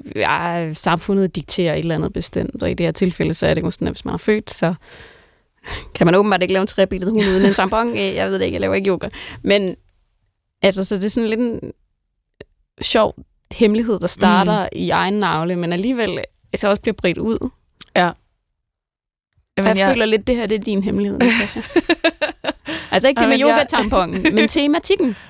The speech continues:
Speaker 2: Ja, ja, ja, ja. Altså, jeg kan, jeg kan sige, jeg, jeg har ikke født nogen børn. Øhm, og nu er det jo, nu deler jeg en hemmelighed, som ikke er min hemmelighed, jeg skal dele, men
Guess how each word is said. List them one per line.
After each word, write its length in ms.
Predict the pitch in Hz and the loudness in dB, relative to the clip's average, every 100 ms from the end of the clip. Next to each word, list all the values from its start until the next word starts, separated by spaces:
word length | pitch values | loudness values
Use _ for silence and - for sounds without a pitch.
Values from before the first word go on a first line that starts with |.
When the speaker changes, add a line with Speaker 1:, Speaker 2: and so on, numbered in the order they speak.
| - - | -6 2
Speaker 2:
Ja, 240 | 254 285 - | 2 2 0
ja, 100 | 247 | 0
ja, 360 | 320 311 262 247 | 2 2 2 0
ja. 80 | 247 - - - - | 0 -6 -18 -18 -4
Altså, 180 | 220 226 | 0 2
jeg 140 | 208 196 | 2 0
kan, 180 | 196 - | -2 0
jeg 160 | 196 | 0
kan 100 | 196 | 0
sige, 300 | 190 247 247 - | -2 -2 -2 0
jeg, 240 | 214 226 220 | 0 0 0
jeg 100 | 240 | 2
har 180 | 269 | 2
ikke 120 | 247 - | 0 0
født 200 | 240 202 | -2 0
nogen 200 | 190 190 | -2 0
børn. 340 | 175 147 220 - - - - - - | 2 0 -4 -18 -20 -20 -20 -12 0
Øhm, 680 | 196 196 180 170 160 151 - - | 4 4 4 0 -4 -8 -6 0
og 120 | 208 | 4
nu 100 | 240 | 4
er 40 | |
det 100 | 247 | 4
jo, 160 | 240 196 | 2 0
nu 160 | 202 247 | -2 0
deler 340 | 247 254 226 | 2 2 2
jeg 120 | 190 | 0
en 100 | 170 | 0
hemmelighed, 500 | 202 214 240 233 - | 0 2 4 4 2
som 160 | 180 196 | -2 0
ikke 140 | 202 | 2
er 40 | 196 | 0
min 140 | 190 | 2
hemmelighed, 440 | 208 190 202 180 147 | 2 2 2 0 0
jeg 240 | - 170 | 0 0
skal 140 | 180 | 0
dele, 280 | 180 185 196 | 2 2 2
men 300 | 175 180 175 | 0 -2 -2